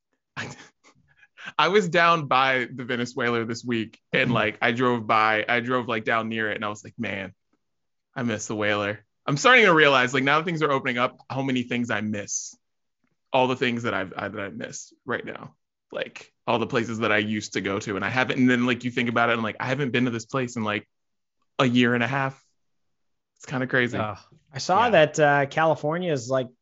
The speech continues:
Speaker 3: the economy's opening up in June, like, full.
Speaker 1: June, June fifteenth is the word on the streets, which has my wife freaking out. So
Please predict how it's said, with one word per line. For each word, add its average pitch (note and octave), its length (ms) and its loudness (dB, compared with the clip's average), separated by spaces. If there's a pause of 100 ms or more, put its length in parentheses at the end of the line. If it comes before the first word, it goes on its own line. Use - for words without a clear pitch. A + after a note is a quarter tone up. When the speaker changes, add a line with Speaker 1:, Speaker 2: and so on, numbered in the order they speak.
(160)
Speaker 3:
the B2 220 -2
economy's C#3+ 580 0
opening C#3 400 2
up D3 200 -2
in B2+ 180 -4
June, B2+ 420 -4
like, A2+ 180 -6 (140)
full. - 520 0
Speaker 1:
June, C3+ 580 4 (520)
June E3+ 320 8
fifteenth G#3 680 -2 (260)
is C3 220 2
the C#3 100 2
word A#2+ 540 6
on A#2+ 140 2
the A2+ 60 -4
streets, G2+ 640 -4
which G#2+ 260 -2
has G#2 540 0 (720)
my G#2+ 240 2
wife A2+ 400 2
freaking A#2+ 300 2
out. G#2 200 -2 (400)
So - 320 -4